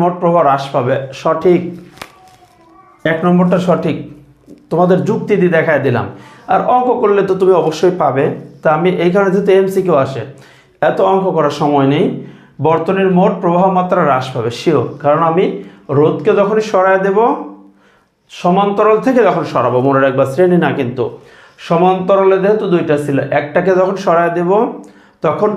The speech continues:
টোটাল তুল্য রোধ বেড়ে যাবে, আর তুল্য রোধ বাড়লে প্রবাহটা কমে যাবে শিওর। এরপরে দুই নম্বরটা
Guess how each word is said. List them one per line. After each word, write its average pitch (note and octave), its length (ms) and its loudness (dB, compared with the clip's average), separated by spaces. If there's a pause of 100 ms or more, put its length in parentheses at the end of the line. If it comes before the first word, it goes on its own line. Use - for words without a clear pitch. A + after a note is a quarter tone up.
টোটাল A3+ 320 0 (140)
তুল্য F#3 180 2 (120)
রোধ F#3 200 2
বেড়ে C#3+ 220 4
যাবে, B2+ 200 2
আর B2+ 60 -2 (100)
তুল্য F3+ 160 4 (100)
রোধ G3 160 0
বাড়লে G3 220 2 (120)
প্রবাহটা F3+ 460 2 (520)
কমে G2+ 240 -6
যাবে G2 220 -6
শিওর। B2+ 240 0 (880)
এরপরে A3+ 340 0
দুই G3 180 4
নম্বরটা G#3 320 0